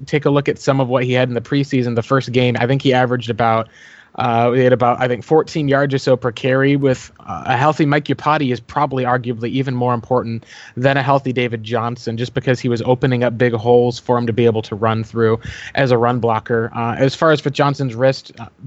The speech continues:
the biggest thing you see with impact for running backs is usually if it's gonna be a lower body or soft tissue. The fact that it was a wrist issue that he's fully now healed from, at least, there shouldn't be any type of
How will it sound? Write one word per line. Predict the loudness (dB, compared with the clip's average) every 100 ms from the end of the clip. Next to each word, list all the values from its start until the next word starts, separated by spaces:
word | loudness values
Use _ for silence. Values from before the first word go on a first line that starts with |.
| -10
the | -2
biggest | 2 2 2
thing | 2
you | 2
see | 4
with | 4 2
impact | -2 2 0 0
for | -4
running | -4 -2
backs | -2 -4 -6
is | -8
usually | -4 -2 0 0
if | -2
it's | -4
gonna | -2 -2 0
be | 0
a | 0
lower | 2 2
body | 2 2 2 0 -4 -12 -12 -6
or |
soft | -2 2 0 0
tissue. | -4 -2 0 0 -2 -10 -12
The | 0
fact | 0 2
that | 2
it |
was | 2
a | 2
wrist | 2 0 -2
issue | -4 -2 -2 0 2 2
that | 2 0
he's | -4 -8
fully | -2 -2 0
now | 2 0
healed | 0 -2 -2 0
from, | -2 -2
at | 0
least, | -2 -4
there | -4
shouldn't | -2 -2
be | 0 0
any | 0 0
type | 2 2 2
of | 0 -2